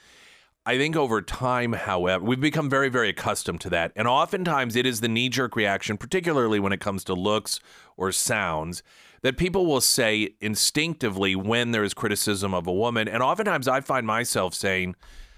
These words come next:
"Well, um, actually, that's not true. Those criticisms, men get those criticisms too." It's funny because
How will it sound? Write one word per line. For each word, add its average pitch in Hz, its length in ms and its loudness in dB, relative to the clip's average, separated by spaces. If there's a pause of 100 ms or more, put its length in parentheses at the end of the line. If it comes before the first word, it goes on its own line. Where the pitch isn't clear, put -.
(140)
"Well, 135 320 0 (220)
um, 113 480 0 (960)
actually, 123 280 -2
that's 127 240 -2
not 110 180 -2
true. 92 280 -2
Those 123 200 0
criticisms, 85 760 -4
men 98 220 -2
get 160 140 -2
those 85 180 -4
criticisms 82 640 -6
too." 113 300 -2 (2250)
It's 104 160 -4
funny 120 240 0
because 107 460 0